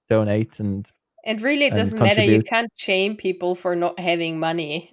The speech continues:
Speaker 2: I mean,
Speaker 1: God, no.
Speaker 2: <laughs> it's just
Speaker 1: Yeah.
Speaker 2: some people just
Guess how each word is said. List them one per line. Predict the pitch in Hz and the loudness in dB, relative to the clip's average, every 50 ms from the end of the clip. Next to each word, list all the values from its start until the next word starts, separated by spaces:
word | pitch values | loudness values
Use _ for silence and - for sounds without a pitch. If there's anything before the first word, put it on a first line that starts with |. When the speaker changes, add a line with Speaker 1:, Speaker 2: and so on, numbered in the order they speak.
| - - | -8 -4
Speaker 2:
I | - 208 | -2 0
mean, | 214 240 240 330 320 | 2 4 4 4 4
Speaker 1:
God, | - - 92 - - | 2 0 -4 -2 0
no. | - 110 104 101 | 2 4 6 6
Speaker 2:
<laughs> | - | 6
it's | - 294 - - _ - | 4 4 0 -6 _ 4
just | 285 302 339 - - - - - 359 302 | 4 4 4 2 -4 -14 -12 -10 -4 0
Speaker 1:
Yeah. | 254 233 214 | 4 6 8
Speaker 2:
some | - 294 330 | 8 8 8
people | 339 320 294 - - 269 277 | 6 4 2 0 -2 -4 -6
just | 247 - 277 294 269 - - - _ | -4 -4 -4 -4 -4 -6 -10 -18 _